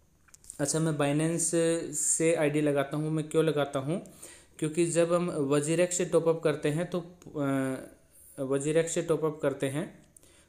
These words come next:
तो हमारे पास जो है, अ, जो ट्रांजैक्शन फीस है वो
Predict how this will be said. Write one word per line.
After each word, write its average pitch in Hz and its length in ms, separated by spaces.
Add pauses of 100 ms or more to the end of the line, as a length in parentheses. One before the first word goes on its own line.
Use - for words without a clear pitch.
(140)
तो 147 120
हमारे 151 360
पास 151 340
जो 151 100
है, 151 200
अ, 135 280
जो 139 200
ट्रांजैक्शन 151 640
फीस 156 260
है 156 60
वो 156 120